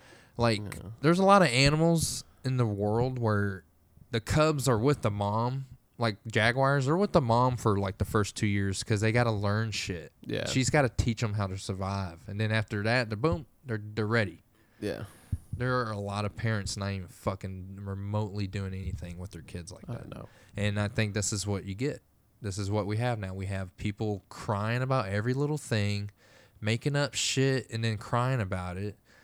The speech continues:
Speaker 1: and making, ma-, putting out lies. S-, uh, you got idiots who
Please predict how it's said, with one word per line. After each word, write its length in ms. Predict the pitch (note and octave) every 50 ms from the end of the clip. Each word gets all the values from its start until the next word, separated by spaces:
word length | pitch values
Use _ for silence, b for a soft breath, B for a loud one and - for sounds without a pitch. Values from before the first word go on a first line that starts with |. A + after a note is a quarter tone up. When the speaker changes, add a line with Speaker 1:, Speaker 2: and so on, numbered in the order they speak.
| b b b b b b _ -
Speaker 1:
and 340 | - G#2 A2 G#2+ G#2 G#2 G#2+
making, 320 | A2 A2 G#2+ B2 A#2 G#2 -
ma-, 240 | G#2+ G#2+ G#2 A#2 A#2+ - - G#2+ -
putting 200 | - C3+ C3 C#3
out 180 | C#3 D3 A#2 A2+
lies. 600 | A2 G2+ G2+ G2 G2+ G#2 G#2+ A2 G#2 - G#2+ - - _
S-, 180 | - - - - - A#2
uh, 400 | A2+ A2 G#2+ G2+ G2+ F#2 F2+ - - _ _ _ _ _ _ _
you 100 | - A#2+ A#2
got 240 | C3 C3+ B2+ G#2+ - _ _ _ _ _ _ _ _ _ _ _ _ _ _ _ -
idiots 460 | A#2+ B2+ C#3 D3 C#3+ A#2+ - - -
who 420 | C3 A#2 A2+ G#2+ G#2 G2 F#2 -